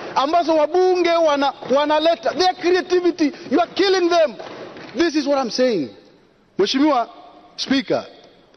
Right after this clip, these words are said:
katika historia nimekaa hapa mimi tu kwa miaka mitano ambao Mungu ameniwezesha kukaa hapa. Miaka mitano hii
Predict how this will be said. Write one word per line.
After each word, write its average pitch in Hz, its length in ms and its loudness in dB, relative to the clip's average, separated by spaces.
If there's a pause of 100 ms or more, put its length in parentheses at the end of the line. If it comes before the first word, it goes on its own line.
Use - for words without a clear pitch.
(600)
katika 202 340 -2
historia 247 640 0 (420)
nimekaa 226 400 0
hapa 254 220 0
mimi 226 260 0
tu 226 200 -8 (800)
kwa 196 100 0
miaka 220 300 -2
mitano 190 460 -2 (840)
ambao 208 240 0
Mungu 220 220 -2
ameniwezesha 185 580 0
kukaa 160 280 -2
hapa. 131 280 -4 (320)
Miaka 220 280 -2
mitano 190 420 -2
hii 160 180 -2